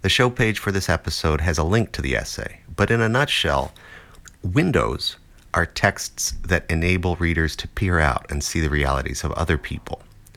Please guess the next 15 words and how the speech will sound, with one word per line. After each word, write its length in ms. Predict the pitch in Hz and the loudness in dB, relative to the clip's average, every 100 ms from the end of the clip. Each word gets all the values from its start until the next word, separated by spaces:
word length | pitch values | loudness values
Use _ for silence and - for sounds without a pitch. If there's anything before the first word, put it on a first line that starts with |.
| - - - - | -20 -20 -10 -2
And 220 | 82 82 | 0 0
mirrors 640 | 151 196 85 50 - - - - - - | 2 2 2 0 -6 -12 -20 -20 -12 -2
are 120 | 82 | 0
stories 560 | - - 87 80 78 71 | 0 -2 0 2 2 -2
that 180 | - 78 | -4 -4
reflect 460 | 73 - 69 - | -4 -4 -6 -4
one's 340 | 76 73 69 - 90 | -2 -2 -2 -4 -2
own 360 | 87 78 64 76 | 0 0 -4 -6
reality. 600 | 69 57 50 50 - - - _ _ _ _ _ - | -4 -4 -4 -6 -12 -18 -20 _ _ _ _ _ -10
Style 500 | - 92 95 92 - | 0 2 4 2 2
argues 400 | 85 82 78 71 | 0 2 -2 -4
that 220 | 76 - | -8 -4
balance 540 | 78 71 78 71 - - | 0 2 2 -2 -4 -6
is 200 | 76 - | -6 -6
key. 460 | - - 69 - | -10 -10 -10 -12